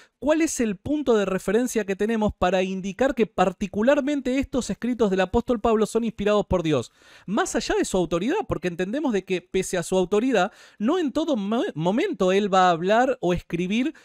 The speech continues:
inspirado por Dios. Bien, ¿en qué momento sí y en qué momento no?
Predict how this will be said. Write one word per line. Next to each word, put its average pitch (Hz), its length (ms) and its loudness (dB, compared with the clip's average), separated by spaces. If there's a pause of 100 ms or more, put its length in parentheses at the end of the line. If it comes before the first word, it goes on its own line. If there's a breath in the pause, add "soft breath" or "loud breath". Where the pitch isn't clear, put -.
(140 soft breath)
inspirado 190 760 2
por 165 160 2
Dios. 147 320 0
Bien, 160 380 0 (200 soft breath)
¿en 294 160 0
qué 392 160 4
momento 302 380 2
sí 311 280 -2
y 240 60 0
en 220 100 -2
qué 233 120 0
momento 208 560 -2
no? 160 320 0